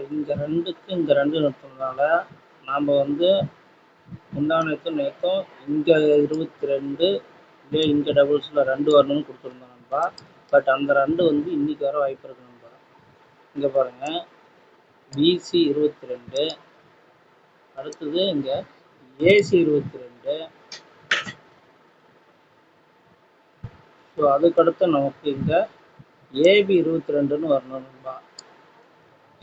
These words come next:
So, எல்லாம் நோட், எல்லாம் நோட் பண்ணிக்கோங்க நண்பா.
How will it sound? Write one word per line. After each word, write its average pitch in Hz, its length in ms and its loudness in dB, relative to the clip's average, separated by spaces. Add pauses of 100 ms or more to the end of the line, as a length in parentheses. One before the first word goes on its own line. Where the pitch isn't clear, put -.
So, 165 80 -2 (140)
எல்லாம் 147 240 2
நோட், 127 180 0 (480)
எல்லாம் 151 260 0
நோட் 151 200 -2
பண்ணிக்கோங்க 131 420 -4
நண்பா. 131 260 0